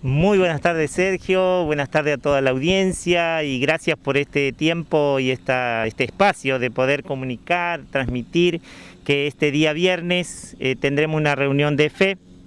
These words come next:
y lo estaremos haciendo aquí en la Plaza Belgrano. Será a las veinte horas. Está organizado por las Iglesias Evangélicas Unidas de Cerrito.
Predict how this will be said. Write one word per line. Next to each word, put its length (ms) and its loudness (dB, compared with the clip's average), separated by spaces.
y 640 2
lo 100 0
estaremos 460 -2
haciendo 340 0
aquí 240 0
en 80 0
la 100 2
Plaza 380 0
Belgrano. 720 -2
Será 300 0
a 40 -4
las 200 -4
veinte 420 0
horas. 480 0
Está 260 -2
organizado 520 0
por 500 0
las 300 -4
Iglesias 560 -2
Evangélicas 720 -2
Unidas 420 0
de 120 -2
Cerrito. 640 -2